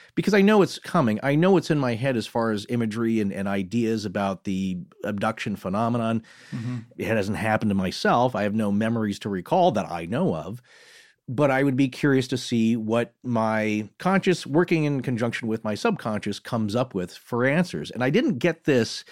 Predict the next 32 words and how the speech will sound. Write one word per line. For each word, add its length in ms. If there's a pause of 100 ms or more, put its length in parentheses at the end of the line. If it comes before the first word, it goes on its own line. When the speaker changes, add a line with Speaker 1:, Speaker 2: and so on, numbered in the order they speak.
(260)
Speaker 1:
This 180
leads 240
to 80
the 100
second 280
part 180
of 160
the 80
question 320
for 140
you. 260 (680)
I 140
didn't 380
kinda 200
get 300
this 180
until 760 (340)
Carl 600 (360)
later 480
on 320
does 200
it 140
for 140
himself. 760
And 460 (100)
I 200
gotta 140
say, 120
it's 140
a 60
wild 380
session, 480